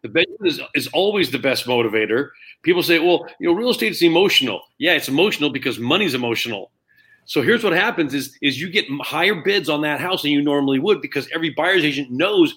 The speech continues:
everyone's trying to buy, buy this house. So what happens is you get into a bidding war, okay? You get into a bidding war and more money goes into the seller's pocket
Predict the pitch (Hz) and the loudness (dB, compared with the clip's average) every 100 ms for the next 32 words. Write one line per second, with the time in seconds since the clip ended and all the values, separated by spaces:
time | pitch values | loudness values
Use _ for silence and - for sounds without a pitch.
0 | 151 214 180 143 131 107 101 113 107 - | -2 -2 -2 -4 -4 -4 -4 -6 -6 -4
1 | 113 104 104 95 123 147 - - - - | -4 -4 -6 -4 -2 -4 -8 -20 -16 -2
2 | 151 135 120 - - 143 165 185 143 151 | 2 2 0 -12 -2 2 2 0 -2 -2
3 | 185 170 151 127 220 269 139 90 - _ | 2 4 4 4 4 4 2 -2 -8 _
4 | _ - 117 165 - - 180 240 196 185 | _ -6 -2 -2 -4 -10 -4 -2 2 0
5 | 131 165 247 196 135 120 131 - - 139 | 4 2 4 4 4 4 0 -6 -6 -2
6 | 151 151 151 131 151 196 208 196 180 151 | 0 -2 -6 -2 2 2 2 2 2 4
7 | 160 - 196 185 165 - 160 160 - - | 2 0 -4 -2 -2 -2 0 0 -2 -6
8 | 180 - | -4 -2